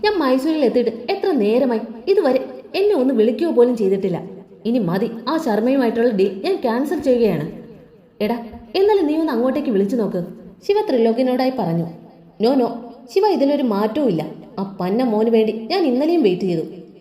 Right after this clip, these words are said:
ഇത്രയും സമയമായിട്ട് അവൻ എഴുന്നള്ളുവാൻ നേരമായിട്ടില്ല. ഇനി വേണ്ട, ഈ ത്രിലോകിന് ഈ ഡീൽ കിട്ടിയില്ല എന്ന് കരുതി എന്റെ ബിസിനസ് തകർന്നടിഞ്ഞു പോവുകയൊന്നുമില്ല. ഞാനൊന്ന് അങ്ങോട്ട് എത്തിക്കോട്ടെ, അവൻ ഈ ത്രിലോക് ആരാണെന്ന് കാണിച്ചു കൊടുക്കുന്നുണ്ട്. ഇൻസൾട്ട്,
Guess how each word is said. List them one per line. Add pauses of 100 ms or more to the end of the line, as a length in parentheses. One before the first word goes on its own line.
ഇത്രയും
സമയമായിട്ട് (180)
അവൻ
എഴുന്നള്ളുവാൻ
നേരമായിട്ടില്ല. (200)
ഇനി
വേണ്ട, (520)
ഈ
ത്രിലോകിന്
ഈ
ഡീൽ
കിട്ടിയില്ല
എന്ന്
കരുതി
എന്റെ
ബിസിനസ് (100)
തകർന്നടിഞ്ഞു
പോവുകയൊന്നുമില്ല. (460)
ഞാനൊന്ന്
അങ്ങോട്ട്
എത്തിക്കോട്ടെ, (340)
അവൻ
ഈ
ത്രിലോക്
ആരാണെന്ന്
കാണിച്ചു
കൊടുക്കുന്നുണ്ട്. (540)
ഇൻസൾട്ട്,